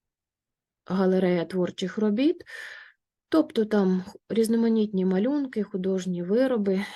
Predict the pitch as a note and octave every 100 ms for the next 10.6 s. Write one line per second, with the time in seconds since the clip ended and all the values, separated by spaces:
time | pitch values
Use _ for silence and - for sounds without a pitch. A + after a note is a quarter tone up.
0 | - _ _ _ F#3+ F3+ F3+ G3+ F#3 F3+
1 | F3 E3+ A#3 A#3+ F#3+ - - - F3+ F3+
2 | E3+ G#3 G#3 F3+ - _ _ _ _ _
3 | _ _ _ - F3+ G3+ F#3+ D#3+ F3+ F3
4 | F3 E3 - E3+ F3 - F#3 F3 E3+ _
5 | _ _ D3 D3+ - - D#3+ _ _ _
6 | _ - - - - - - - - _
7 | _ _ _ D#4 D#4 D#4 F#4+ F#4+ C4+ B3+
8 | A#3 B3 A3 A3 G#3+ A#3+ C#4 C4+ A#3+ A3
9 | A3 F#3+ F3 F3 F3 G3+ G3 F#3 F3+ -
10 | D#3+ D#3 D#3+ E3+ E3